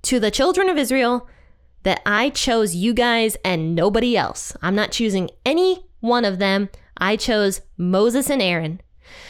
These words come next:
So Aaron specifically, actually. So God says to Moses, he's like, "Okay, have each prince from twelve tribes of Israel bring one of their rods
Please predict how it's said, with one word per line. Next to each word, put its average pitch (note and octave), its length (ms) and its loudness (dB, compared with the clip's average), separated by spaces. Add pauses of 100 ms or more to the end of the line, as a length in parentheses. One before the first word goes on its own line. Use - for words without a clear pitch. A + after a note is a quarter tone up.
(240)
So G#3+ 460 2
Aaron B3 300 2
specifically, F#3+ 560 -2
actually. D3+ 420 -6 (340)
So A#3+ 240 0
God C4+ 380 0
says F#3+ 720 -2 (640)
to C#4+ 180 2
Moses, G#3 720 0 (160)
he's A#3+ 180 -2
like, G#3+ 240 0
"Okay, A#3 400 -2 (220)
have G#3+ 260 0
each D#4+ 300 -2
prince A#3 320 0
from F#3+ 180 0
twelve A3+ 300 -2
tribes B3 260 0
of A#3+ 100 -2
Israel G3 320 0 (280)
bring B3 380 2
one B3+ 180 2
of A#3+ 80 -2
their G#3+ 240 0
rods F3+ 760 0